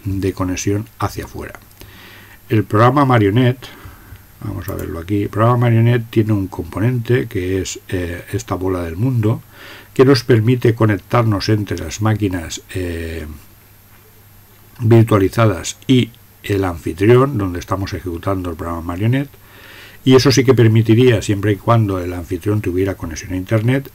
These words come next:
el que se pudiera consultar hacia el exterior. No es el caso y por eso aquí nos ha aparecido estos errores. Bien, vamos a ver qué pregunta exactamente en el, o qué pide.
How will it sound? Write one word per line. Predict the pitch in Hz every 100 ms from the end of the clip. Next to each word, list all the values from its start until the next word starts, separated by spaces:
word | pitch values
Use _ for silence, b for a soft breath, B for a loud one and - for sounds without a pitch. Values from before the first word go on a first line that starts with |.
| -
el | 131 127 117
que | 135 127
se | 113
pudiera | 98 92 98 101 104 B B B B B B B - - - -
consultar | 131 117 - 95 85 104 113 -
hacia | 98 - 82
el |
exterior. | - - 87 - - - - - _ - -
No | 117 120
es | 117
el | 120
caso | 113 143 -
y | 139
por | 104 101
eso | - 123 -
aquí | - 104
nos | 98 104
ha |
aparecido | 101 92 - 95 101 104 - - - - -
estos | 101 - -
errores. | 80 - 71 - - - - - - - - - - - - - - - - B B B -
Bien, | 120
vamos | 120 123
a | 127
ver | 117
qué | 117
pregunta | 113 95 98 95
exactamente | 87 98 90 - 92 110 - 117 - -
en | 92 90
el, | 87 85 80 82 85 -
o | 87 -
qué | 95
pide. | 85 113 104 117